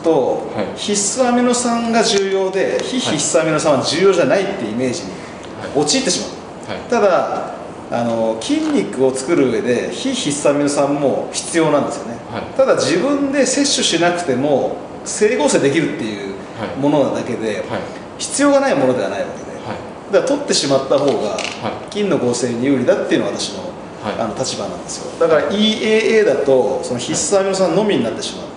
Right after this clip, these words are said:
Speaker 1: て、
Speaker 2: はい。
Speaker 1: 吸収速度は速いものの、非必須アミノ酸が取れないというところから、
Speaker 2: はい。
Speaker 1: 完全な栄養供給にはならない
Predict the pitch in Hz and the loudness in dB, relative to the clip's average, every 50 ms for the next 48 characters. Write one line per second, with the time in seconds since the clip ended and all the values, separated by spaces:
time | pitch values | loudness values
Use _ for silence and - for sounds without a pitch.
0 | - - 127 117 98 87 78 - 110 98 95 - - - - - - - - - | -4 -2 -2 0 0 -2 -4 -6 -6 -6 -6 -8 -10 -12 -12 -14 -14 -14 -10 -6
1 | 220 226 214 233 240 233 - 247 240 233 196 - 123 117 123 147 151 165 170 160 | -4 -2 -2 -2 -2 0 0 0 0 2 2 4 4 4 4 4 4 4 4 2
2 | 143 135 127 123 123 123 135 143 127 101 - - - - - - 208 214 185 - | 2 0 0 2 2 2 2 2 2 2 0 -4 -6 -8 -8 -4 -4 -2 -2 0
3 | 147 139 - - - 165 151 156 151 - 160 151 139 139 - 202 269 254 156 110 | 0 0 -2 2 2 2 2 2 0 -2 0 -2 -2 0 2 2 4 4 2 0
4 | - - - - - - - - - - - - 92 - - 165 170 170 180 180 | 0 -4 -6 -8 -10 -12 -14 -14 -14 -14 -12 -12 -12 -10 -4 -4 -2 -2 0 2
5 | 196 196 180 - 214 208 175 151 - - - 220 240 240 240 240 233 214 247 240 | 2 2 2 2 4 2 4 2 0 -2 -2 0 0 2 2 2 2 2 2 2
6 | 240 233 233 233 214 - - 175 180 180 180 180 180 180 180 175 175 180 190 170 | 2 2 2 2 2 2 4 4 4 4 4 4 6 6 6 4 6 4 4 4
7 | 165 - - 135 143 139 120 107 113 123 131 123 107 | 4 2 2 2 2 2 2 2 0 0 0 0 0